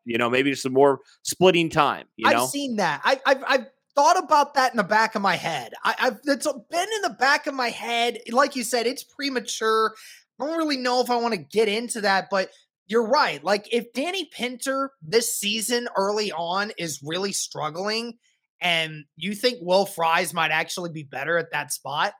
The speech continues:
Speaker 2: it might just be better to put Will Fries there at right guard and then have Danny Pinter in the back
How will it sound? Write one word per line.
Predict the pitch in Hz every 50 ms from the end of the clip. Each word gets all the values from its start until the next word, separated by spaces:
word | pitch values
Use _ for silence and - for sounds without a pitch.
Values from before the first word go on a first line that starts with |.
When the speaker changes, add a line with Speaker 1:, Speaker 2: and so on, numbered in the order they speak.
| _ _ _ _ _ _ _ _ _ _ _ _ _ _ _ _ _ _ _ _ -
Speaker 2:
it | 269 370
might | 381 403 381 381
just | 359 370 - -
be | 349 349
better | 330 330 339 392 392 370
to | 359 359
put | 294 311 370 440 -
Will | 359 392 381 311
Fries | - 320 294 277 269 247 208 190
there | 226 220 208
at | 196 196
right | 202 196 190 170 160
guard | 151 190 185 170 165 165 165
and | 190 196
then | 202 214 214
have | 202 220 208 180 180
Danny | 214 226 220 220
Pinter | 208 - 220 233 233 226 - 226 220 214
in | 208 196
the | 196 185
back | - 196 190 214 240 -